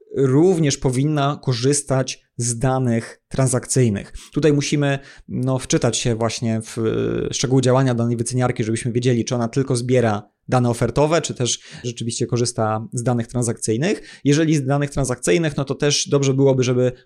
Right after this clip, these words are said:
po otrzymaniu wyceny wiedzieć, e, właśnie z jakiego okresu były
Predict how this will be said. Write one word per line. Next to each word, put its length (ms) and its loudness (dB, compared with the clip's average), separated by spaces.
po 180 2
otrzymaniu 500 0
wyceny 580 0
wiedzieć, 800 2
e, 40 0
właśnie 640 -2
z 180 -6
jakiego 340 2
okresu 680 0
były 640 2